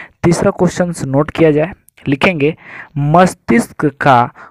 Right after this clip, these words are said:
कौन सा भाग, मस्तिष्क का कौन सा भाग शरीर की, शरीर की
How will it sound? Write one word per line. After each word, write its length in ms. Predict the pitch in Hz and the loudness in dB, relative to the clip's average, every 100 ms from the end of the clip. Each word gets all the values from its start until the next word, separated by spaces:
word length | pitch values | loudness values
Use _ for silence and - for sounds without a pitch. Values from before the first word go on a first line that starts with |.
| _ _ | _ _
कौन 440 | 160 175 214 220 | 2 2 2 -2
सा 400 | 208 - 165 170 | -4 0 0 0
भाग, 720 | 143 - 139 143 120 160 196 - - - - - _ _ _ _ - - _ - | 0 0 4 4 2 -6 -10 -14 -20 -18 -18 -20 _ _ _ _ -20 -20 _ -6
मस्तिष्क 920 | 135 135 151 - - 202 214 - - - | 0 2 0 -2 -2 0 0 -6 -14 -4
का 320 | 147 127 131 170 - _ _ - | 0 2 0 -6 -20 _ _ -2
कौन 320 | 151 185 208 | 2 2 0
सा 400 | 196 - 160 156 | -6 0 4 4
भाग 520 | 147 123 147 131 117 170 - - - - - - - _ _ _ _ - - _ _ _ - | 0 -2 0 0 0 -8 -12 -20 -20 -20 -20 -20 -20 _ _ _ _ -20 -20 _ _ _ -8
शरीर 600 | - - 165 175 214 226 | -4 4 6 6 2 0
की, 360 | - 135 139 185 - - - - - - - - - - - - _ _ _ _ _ _ _ _ _ _ _ _ _ _ _ _ _ _ - | -4 -2 -2 -4 -12 -14 -12 -12 -14 -16 -16 -14 -14 -14 -18 -20 _ _ _ _ _ _ _ _ _ _ _ _ _ _ _ _ _ _ -20
शरीर 680 | - - - 151 156 196 214 | -18 -6 2 4 4 2 0
की 540 | - 127 120 156 175 | -2 -4 -6 -8 -12